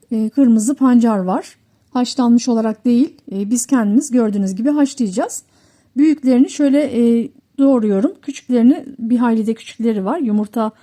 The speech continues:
ve yumurtadan daha küçük. Onları da o şekilde atıyorum. Tabii ki güzelce yıkadım.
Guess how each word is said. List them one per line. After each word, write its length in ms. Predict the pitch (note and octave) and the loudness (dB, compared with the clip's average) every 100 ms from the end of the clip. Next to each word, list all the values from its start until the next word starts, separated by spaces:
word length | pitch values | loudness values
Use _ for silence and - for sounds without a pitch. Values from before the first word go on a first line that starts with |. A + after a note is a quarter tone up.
| _ _ A3 | _ _ -4
ve 100 | G#3+ | -2
yumurtadan 600 | G3+ G#3+ A3+ G#3 G3+ G3+ | 2 2 0 -2 -2 -2
daha 200 | G3+ G3+ | -4 -8
küçük. 280 | - F#4 - _ _ _ | -12 -16 -16 _ _ _
Onları 380 | - C4 G#3 G3 | 0 2 2 2
da 80 | D#4 | -2
o 140 | - | -2
şekilde 360 | C#4 A#3 G#3+ C#4 | -2 -2 -4 -4
atıyorum. 440 | B3 - G#3 A#3+ - _ _ _ | -4 -4 -4 -4 -6 _ _ _
Tabii 260 | C#4 A#3 A3+ | -2 -2 -2
ki 140 | C#4+ | -4
güzelce 440 | G#3+ G#3 G#3 F#3+ | -2 0 0 2
yıkadım. 520 | C#4 A#3 A#3 F#3 F#3+ | 2 2 -2 -2 -2